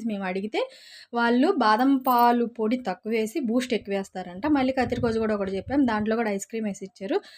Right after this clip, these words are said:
చాలా అంటే చాలా బాగుంది. నాకు ఎక్కువ సార్లు అయితే తాగలేదు కానీ ఇక్కడైతే ఫేవరెట్ ప్లేస్ అనే చెప్పొచ్చు. మీరు ఎప్పుడైనా చీరాల వెళ్ళినప్పుడు కంపెనీ కాడ అయితే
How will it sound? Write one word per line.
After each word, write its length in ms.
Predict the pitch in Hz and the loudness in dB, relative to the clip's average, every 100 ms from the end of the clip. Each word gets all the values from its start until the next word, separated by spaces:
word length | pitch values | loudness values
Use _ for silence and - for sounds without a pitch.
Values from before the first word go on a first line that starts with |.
| - - | -20 -6
చాలా 320 | 226 202 220 | 0 2 2
అంటే 160 | 233 262 | 0 -2
చాలా 360 | 254 185 196 226 | -2 -2 0 2
బాగుంది. 360 | 233 214 202 262 349 | 2 0 0 2 2
నాకు 480 | 254 247 254 254 277 277 269 269 262 _ _ _ _ | 2 2 0 0 2 2 2 0 -4 _ _ _ _
ఎక్కువ 340 | 240 240 - 359 | -10 -8 -4 0
సార్లు 300 | 349 285 247 | 2 2 2
అయితే 120 | 240 | 0
తాగలేదు 380 | 254 208 208 220 | 2 0 0 -2
కానీ 140 | 214 285 | -2 -2
ఇక్కడైతే 360 | 254 196 196 403 - - - _ | -2 -4 -2 -4 -4 -16 -20 _
ఫేవరెట్ 380 | 240 220 254 254 | 0 2 0 0
ప్లేస్ 260 | 240 233 | -2 0
అనే 160 | 240 240 | 0 0
చెప్పొచ్చు. 500 | 240 208 - - 294 403 | 0 -4 -6 -4 0 4
మీరు 200 | 269 277 | 4 4
ఎప్పుడైనా 320 | 285 294 294 | 4 4 4
చీరాల 260 | 277 254 247 | 4 2 2
వెళ్ళినప్పుడు 420 | 226 214 214 254 | 0 -4 -4 -6
కంపెనీ 360 | - 226 214 226 | -2 -2 0 -2
కాడ 160 | 220 196 | -2 -4
అయితే 220 | 196 - | -4 -6